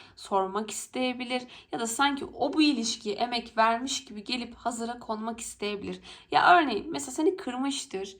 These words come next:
Hiçbir şey söylemeden gitmiştir. Kafanda soru işareti bırakmıştır. Gelip ona cevap vermeni isteyebilir. Vermediğine tepki verebilir. Ya da şunu düşünebilir. "Ya bana yazmıyor, etmiyor." gibi.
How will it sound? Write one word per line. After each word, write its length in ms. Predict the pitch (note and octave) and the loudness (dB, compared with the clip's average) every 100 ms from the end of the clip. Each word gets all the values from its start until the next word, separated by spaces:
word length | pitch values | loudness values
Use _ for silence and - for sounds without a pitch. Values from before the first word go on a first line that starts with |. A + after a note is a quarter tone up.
| - - _ | -20 -20 _
Hiçbir 340 | C#4+ C#4+ C#4+ | -6 -4 -4
şey 220 | C4+ C#4 | -4 -4
söylemeden 800 | C4+ B3 A#3 A#3 C4+ C#4 A3+ G3+ | -4 0 0 2 0 2 0 0
gitmiştir. 640 | F#3 F#3 F#3+ F#3 - F3+ - | -6 -8 -6 -6 -6 -10 -10
Kafanda 420 | A3 A3 A#3+ C4 | -8 -4 -2 -2
soru 240 | C4 A#3 | -6 -8
işareti 500 | B3+ B3+ A#3+ F#3+ F#3 | -6 -4 -2 -2 -4
bırakmıştır. 600 | F3+ F3 F3+ F#3 F#3 - - - - _ | -4 -4 -4 -6 -6 -8 -10 -18 -20 _
Gelip 400 | D4 C#4+ C#4+ - | 2 2 -2 0
ona 380 | C4 D4 D4 C#4+ - - - | 2 6 4 2 -8 -20 -4
cevap 420 | B3+ C4 F#4 F4+ | 6 8 8 8
vermeni 420 | A3+ G3+ F#3+ F#3 F#3 | 6 6 0 -6 -6
isteyebilir. 720 | F3+ - F#3+ F#3 F3+ F#3 F#3+ | -8 -6 -4 -4 -6 -10 4
Vermediğine 680 | A3 C4+ D4+ C4+ B3+ C#4 C4+ | 6 8 4 -2 -2 -4 -4
tepki 420 | A3+ G#3 - A#3+ | -8 -10 -8 -6
verebilir. 380 | A3+ G3 F#3 G3 | -4 -4 -4 -4
Ya 120 | A3 | -4
da 60 | A#3 | -8
şunu 220 | A#3 C4 | -8 -10
düşünebilir. 400 | B3+ G3+ F#3+ G3 | -8 -10 -8 -6
"Ya 200 | G#3+ A3 | -4 -4
bana 140 | C4 | -4
yazmıyor, 480 | C#4 C#4+ C4+ B3 B3+ | -2 -4 -4 -6 -8
etmiyor." 320 | B3+ A#3+ A#3+ | -10 -8 -8
gibi. 220 | A3+ G#3+ | -8 -10